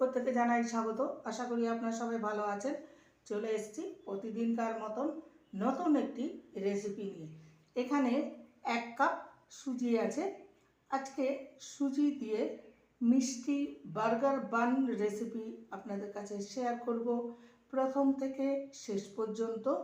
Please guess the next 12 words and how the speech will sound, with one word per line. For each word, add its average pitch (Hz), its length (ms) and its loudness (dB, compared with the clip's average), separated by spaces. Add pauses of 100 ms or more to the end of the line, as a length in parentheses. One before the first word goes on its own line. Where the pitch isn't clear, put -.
(460)
দেখতে 220 260 0 (120)
থাকুন। 196 280 -4 (680)
প্রথমে 254 460 4 (800)
আমি 208 320 0 (1600)
এখানে 214 300 -4 (100)
একটা 220 180 -4 (120)
ছোট 240 180 -4 (1500)
বোল 240 160 8 (120)
নিয়েছি, 247 380 4 (840)
এর 254 240 6
মধ্যে 277 280 4 (340)
উষ্ণ 269 260 0